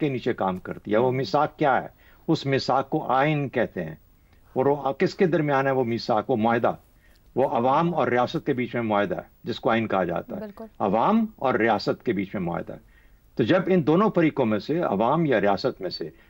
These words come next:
Speaker 1: कोई उसमें तब्दीली चाहेगा, तो क्या तरीका होता है तब्दीली करने का? वन साइडेड तो हो नहीं सकती, ये बैठ के करना पड़ेगा ना, आपस में मुशावरत करेंगे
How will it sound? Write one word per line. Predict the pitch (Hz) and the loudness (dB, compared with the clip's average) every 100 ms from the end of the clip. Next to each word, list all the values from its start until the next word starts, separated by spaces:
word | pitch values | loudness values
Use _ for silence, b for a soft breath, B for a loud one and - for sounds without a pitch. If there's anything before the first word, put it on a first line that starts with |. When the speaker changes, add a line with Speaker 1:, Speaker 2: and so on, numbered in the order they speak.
| b | b
Speaker 1:
कोई | - 147 | 2 2
उसमें | - 156 | 4 0
तब्दीली | - 110 131 139 | 0 2 2 4
चाहेगा, | 135 120 131 151 | 2 2 4 2
तो | 156 | 2
क्या | 175 180 | 2 2
तरीका | 180 160 143 | 4 2 2
होता | 135 | 2
है | 131 | 2
तब्दीली | 120 101 110 | 0 2 2
करने | 110 87 90 | 0 -2 -2
का? | 90 | 0
वन | 131 | 0
साइडेड | 139 147 143 | 2 2 2
तो | 131 | 2
हो | 120 | 0
नहीं | 131 | -2
सकती, | 156 131 135 - _ _ _ _ _ - | -6 -6 -10 -10 _ _ _ _ _ -2
ये | |
बैठ | 165 110 | 0 2
के | - | 2
करना | 214 196 175 | 2 4 2
पड़ेगा | 117 98 147 | 2 0 2
ना, | 175 | 0
आपस | 139 139 | 0 -2
में | 139 | -2
मुशावरत | 120 110 117 117 135 | -4 0 0 0 -2
करेंगे | 131 120 120 123 | 0 0 -2 -8